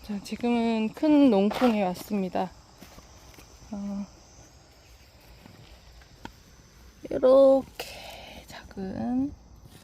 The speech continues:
지금 보면 한 이 정도?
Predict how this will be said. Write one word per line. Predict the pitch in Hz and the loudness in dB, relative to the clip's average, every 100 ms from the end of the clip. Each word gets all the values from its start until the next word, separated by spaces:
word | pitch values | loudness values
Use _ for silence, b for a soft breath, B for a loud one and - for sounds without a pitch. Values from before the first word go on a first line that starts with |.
| b b b b b b - - - - | b b b b b b -20 -20 -20 -18
지금 | 220 220 - | -14 -12 -12
보면 | - 208 214 202 196 - - 202 190 | -12 -12 -10 -10 -10 -10 -12 -12 -12
한 | 202 196 196 202 202 | -10 -10 -10 -10 -10
이 | |
정도? | 214 214 208 220 254 | -8 -8 -6 -4 -4